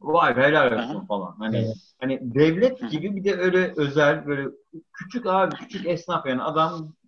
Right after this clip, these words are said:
Speaker 1: demiş ki maskeli girmek zorunludur ve içeri bir kişi girecek. Herkes bunu takdir ediyor mesela. İşte
Speaker 3: Evet.
Speaker 1: tedbirlilik, yani olağanüstü koşul, bunun uygulanması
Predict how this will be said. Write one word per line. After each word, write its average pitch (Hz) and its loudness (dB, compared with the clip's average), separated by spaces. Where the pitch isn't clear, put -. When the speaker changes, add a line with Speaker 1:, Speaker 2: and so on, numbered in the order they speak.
Speaker 1:
demiş 165 -6
ki 165 -8
maskeli 156 -2
girmek 107 -6
zorunludur 165 -6
ve 165 -8
içeri 165 -4
bir 156 -8
kişi - -12
girecek. 190 -6
Herkes 240 2
bunu 185 -4
takdir 185 -2
ediyor 107 0
mesela. 87 -10
İşte 123 0
Speaker 3:
Evet. 147 -2
Speaker 1:
tedbirlilik, 185 0
yani 135 -2
olağanüstü 165 2
koşul, 135 -4
bunun 156 -2
uygulanması 160 -2